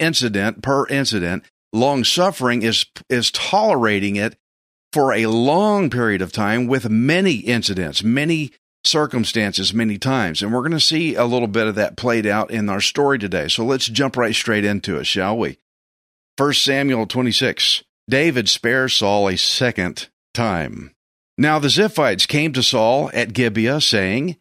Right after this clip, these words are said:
"Is David not hiding in the hill of Hachilah?" Now, my Hebrew's terrible, sorry. "Is, is David not hiding in the hill of Hachilah,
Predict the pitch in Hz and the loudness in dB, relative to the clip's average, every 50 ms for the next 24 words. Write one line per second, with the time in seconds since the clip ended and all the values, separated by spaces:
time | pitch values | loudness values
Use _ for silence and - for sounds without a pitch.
0 | _ _ - 123 127 107 - - 117 117 131 147 185 175 147 120 120 117 85 92 | _ _ -2 -2 -2 0 0 0 0 0 0 0 -2 -2 0 0 0 0 0 -2
1 | 87 104 101 98 98 113 135 147 110 82 110 107 104 98 87 82 123 117 120 117 | -2 -2 0 0 0 0 0 -2 -2 -2 0 0 0 -2 -2 -2 0 0 0 0
2 | 104 92 87 - - _ _ _ - 123 123 - - - 135 123 135 139 156 202 | 0 -2 -4 -6 -10 _ _ _ -4 -4 -4 -4 -4 -6 -4 0 0 0 0 0
3 | 196 _ _ _ _ _ _ _ - 92 92 90 - - - - - - - - | -4 _ _ _ _ _ _ _ -4 -2 -2 -2 -4 -6 -12 -18 -18 -16 -14 -10
4 | 87 90 95 104 98 90 - 117 107 110 131 143 139 - 156 135 127 131 156 160 | -8 -4 -2 -2 -2 -2 -2 -4 -2 0 0 0 0 0 0 2 2 2 0 0
5 | 147 - - 104 90 82 104 170 196 - _ _ _ _ _ _ _ _ _ _ | 0 0 2 2 2 2 0 -2 -4 -6 _ _ _ _ _ _ _ _ _ _
6 | _ _ _ - - 131 131 113 - - - 151 135 123 - - 131 147 170 165 | _ _ _ -2 0 2 2 2 0 -2 0 0 0 0 0 0 0 0 0 0
7 | 175 156 131 120 117 135 139 156 156 156 151 139 120 135 139 139 135 104 117 147 | 0 0 0 0 0 0 0 0 0 0 2 2 2 2 2 0 0 0 0 -2
8 | 139 - - - 190 170 117 95 87 85 87 | -2 -2 -2 -2 0 0 2 2 0 0 -2